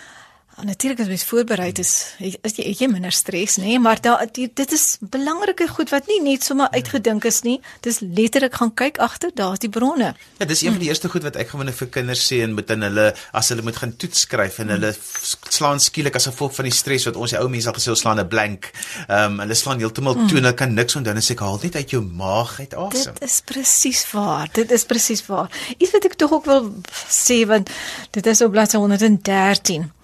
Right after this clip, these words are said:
Speaker 1: Uh, watter lewensvaardighede moet elke mens aankweek? So toe ek nou gisterand voorberei en ek gaan weer deur, toe tog ek, ek wens tog eintlik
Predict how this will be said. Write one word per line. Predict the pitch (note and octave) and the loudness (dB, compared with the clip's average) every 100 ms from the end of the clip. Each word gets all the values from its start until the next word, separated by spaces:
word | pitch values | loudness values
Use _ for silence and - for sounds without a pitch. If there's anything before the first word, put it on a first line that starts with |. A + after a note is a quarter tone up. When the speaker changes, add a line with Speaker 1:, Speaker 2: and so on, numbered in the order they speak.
| - - - - G#3 | -20 -18 -18 -4 2
Speaker 1:
Uh, | G#3+ G#3+ G#3 | 4 4 2
watter | G3 A3 G4 | 2 4 6
lewensvaardighede | C4 G3 G#3 B3+ - - G#3+ F#3+ F#3+ F3+ G3+ G3 | 4 2 6 6 6 4 6 6 4 2 4 6
moet | G3 F#3+ | 4 4
elke | F3+ F3+ F#3+ | 2 2 -2
mens | F#3 E3+ - | -2 0 0
aankweek? | D#3 F3 - C#3 - - - - - - | -2 -6 -4 -4 -4 -10 -12 -12 -12 -12
So | - B3 | 0 2
toe | B3 C4 | 2 0
ek | A#3+ | 4
nou | A#3+ A3+ | 6 6
gisterand | G3 G#3+ - A#3 A3+ A3 A3 | 2 -4 0 4 4 4 -2
voorberei | - - A#3+ A3 A3 | -14 0 2 6 6
en | G#3 | 4
ek | G3+ | 2
gaan | A3 G3+ | 2 2
weer | G3 | 2
deur, | F3 G3 | 2 0
toe | A#3+ | -2
tog | A3+ - | -4 -4
ek, | - | -4
ek | B3+ - | -6 -4
wens | G#3+ A#3+ D4+ - | 2 4 6 4
tog | E4 - | 2 0
eintlik | - C4+ C#4 B3 B3 - | 2 2 2 2 0 -2